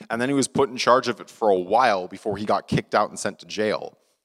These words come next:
And then he was in jail for a while until he got put in charge of the jail. And then he was in charge of the jail. It says sometime later, after Joseph was in jail,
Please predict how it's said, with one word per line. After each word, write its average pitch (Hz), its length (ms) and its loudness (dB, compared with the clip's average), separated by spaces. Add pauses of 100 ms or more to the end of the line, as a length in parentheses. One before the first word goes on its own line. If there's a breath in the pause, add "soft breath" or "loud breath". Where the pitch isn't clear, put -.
(440)
And 117 200 -4
then 151 200 2
he 131 120 -6
was 123 160 0
in 131 240 -10
jail 139 300 0
for 117 200 -2
a 104 60 2
while 92 440 0
until 107 240 -8
he 120 80 -6
got 117 200 2
put 117 200 -4
in 107 60 -14
charge 117 280 -2
of 113 80 -10
the 104 80 -6
jail. 92 540 -4 (500 soft breath)
And 110 140 0
then 113 80 2
he 123 100 -4
was 110 220 0
in 135 320 0
charge 135 280 4
of 120 80 -4
the 110 80 -6
jail. 101 480 0 (220 soft breath)
It 120 100 -6
says 117 220 2
sometime 147 840 0
later, 120 460 0
after 104 320 0
Joseph 104 380 0
was 98 160 -2
in 92 140 -4
jail, 90 440 0